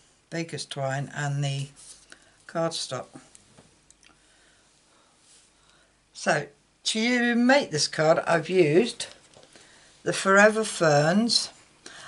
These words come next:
I've used that stamp. These are all cut out already, that stamp. And the rest is all dies.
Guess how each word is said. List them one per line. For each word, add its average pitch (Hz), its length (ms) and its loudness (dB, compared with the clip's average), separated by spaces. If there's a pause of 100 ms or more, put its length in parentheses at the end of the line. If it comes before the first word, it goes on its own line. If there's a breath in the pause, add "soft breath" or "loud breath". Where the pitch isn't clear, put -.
(160 loud breath)
I've 170 240 -2
used 180 340 4
that 208 280 4
stamp. 156 380 -2
These 208 300 2
are - 160 2
all 190 160 6
cut - 240 2
out 160 240 4
already, 147 380 2
that 160 320 0
stamp. 135 560 -2 (1120 loud breath)
And 156 100 -2
the 151 60 0
rest 156 260 0
is 147 160 -2
all 151 160 4
dies. 143 640 0